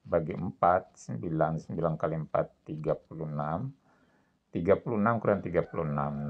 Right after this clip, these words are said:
nol. Jadi hasilnya di sini adalah nol koma sembilan sembilan.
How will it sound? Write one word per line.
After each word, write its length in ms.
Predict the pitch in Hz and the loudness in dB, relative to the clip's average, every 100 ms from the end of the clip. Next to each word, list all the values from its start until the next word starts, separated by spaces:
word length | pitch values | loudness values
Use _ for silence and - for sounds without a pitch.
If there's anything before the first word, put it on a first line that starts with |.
| 71 | -2
nol. 240 | 73 69 67 65 - _ _ - - - - _ _ _ _ _ _ _ _ _ _ - | 0 -2 -4 -12 -18 _ _ -20 -20 -20 -20 _ _ _ _ _ _ _ _ _ _ -4
Jadi 240 | 78 71 | -4 0
hasilnya 640 | 71 - - 78 76 95 82 | 0 -2 -4 -2 2 2 2
di 80 | |
sini 480 | 76 - 92 78 87 | -2 -4 -4 -2 -2
adalah 400 | 50 76 78 82 | -2 -2 0 0
nol 400 | 80 78 92 101 | 0 2 2 0
koma 320 | - 85 92 | -4 -2 -4
sembilan 560 | - - 82 80 87 127 | -6 -4 0 4 4 2
sembilan. 560 | - 123 98 76 73 | -4 -8 -2 2 2